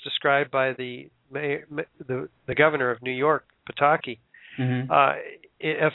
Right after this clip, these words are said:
Speaker 1: four-inch thick blanket of very fine dust,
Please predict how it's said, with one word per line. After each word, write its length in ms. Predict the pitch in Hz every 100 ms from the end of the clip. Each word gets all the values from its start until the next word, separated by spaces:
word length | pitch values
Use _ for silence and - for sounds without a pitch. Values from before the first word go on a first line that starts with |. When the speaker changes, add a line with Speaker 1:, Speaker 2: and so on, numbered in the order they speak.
| -
Speaker 1:
four-inch 340 | 180 190 165 -
thick 160 | 180 170
blanket 640 | 139 135 139 170 214 123 -
of 200 | 131 127 - 135
very 340 | 156 226 247 131 -
fine 380 | 131 156 143 110 _ _ _ _ _ _
dust, 240 | 151 165